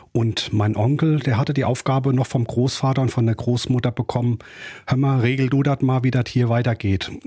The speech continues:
Und ich hab mir dann die Überlegung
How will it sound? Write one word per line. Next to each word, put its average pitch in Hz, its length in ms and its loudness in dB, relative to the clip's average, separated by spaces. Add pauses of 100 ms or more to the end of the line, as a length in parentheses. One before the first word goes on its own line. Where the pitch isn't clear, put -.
(100)
Und 110 420 2
ich 110 160 0
hab 120 240 -4 (1000)
mir 135 360 2 (220)
dann 131 320 2 (380)
die 135 80 2
Überlegung 131 680 2